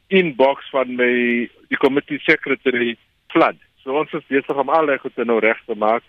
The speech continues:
Of ons nou 'n nuwe e-mailadres vir julle gaan gee, of ons daai ene sal regmaak, maar ja,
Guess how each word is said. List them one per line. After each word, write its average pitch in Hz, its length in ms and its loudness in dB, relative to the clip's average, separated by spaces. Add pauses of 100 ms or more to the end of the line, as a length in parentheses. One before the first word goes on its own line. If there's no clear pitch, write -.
(160)
Of - 240 -2
ons 127 160 -2
nou 120 140 2
'n 117 80 0
nuwe 127 540 2 (300)
e-mailadres 139 640 2
vir 139 100 -4
julle 131 240 0
gaan 127 220 -2 (100)
gee, 151 460 2
of 123 160 -4
ons 110 240 -4
daai 139 360 2
ene 135 260 -2
sal 120 180 2
regmaak, 123 540 0 (100)
maar 117 260 2 (280)
ja, 131 280 2